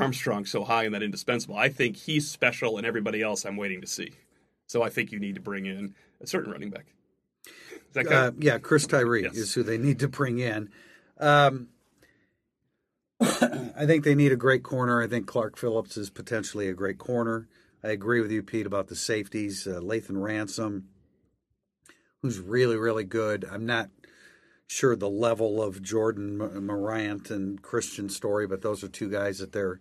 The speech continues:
Speaker 2: they're looking at. I consider Braden McGregor to be a five-star defensive end.
Speaker 1: Yeah, I mean, if you're gonna just start naming players,
Speaker 2: Yeah,
Speaker 1: there's,
Speaker 2: I mean,
Speaker 1: he's
Speaker 2: to, to me, he's,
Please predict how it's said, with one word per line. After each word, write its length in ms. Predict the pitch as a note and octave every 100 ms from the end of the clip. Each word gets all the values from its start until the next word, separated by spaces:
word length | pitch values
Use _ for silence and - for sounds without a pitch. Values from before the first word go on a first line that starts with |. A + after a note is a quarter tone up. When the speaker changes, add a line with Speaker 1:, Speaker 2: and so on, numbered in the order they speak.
| _ - - _ _ _
Speaker 2:
they're 140 | G#2+ G2+
looking 380 | G#2 G2 G#2 G2
at. 260 | G2 G2 - _
I 280 | A2+ A#2+ A#2 - _ _ _ -
consider 420 | A2+ - C3 A#2
Braden 340 | G2+ G#2+ G#2+ G#2
McGregor 340 | G2+ G#2+ G2
to 40 | G2
be 140 | G#2
a 60 | F#2+
five-star 520 | - G2+ G2 - G2+
defensive 460 | G2+ G2 G2 G2 G2
end. 280 | G2+ F#2+ F#2
Speaker 1:
Yeah, 260 | A#2+ G#2
I 100 | F#2+
mean, 140 | G2+ G2+
if 120 | G2
you're 80 | B2+
gonna 120 | G#2+
just 180 | G#2+ -
start 200 | - G2+
naming 240 | G#2+ G2
players, 480 | - A#2+ F#2 F#2+ -
Speaker 2:
Yeah, 120 | D3
Speaker 1:
there's, 280 | G2 - -
Speaker 2:
I 40 | B2
mean, 100 | A#2
Speaker 1:
he's 140 | G#2+
Speaker 2:
to, 400 | C3+ A2 - -
to 160 | - C3
me, 200 | C#3 B2+
he's, 380 | A#2+ A#2 G2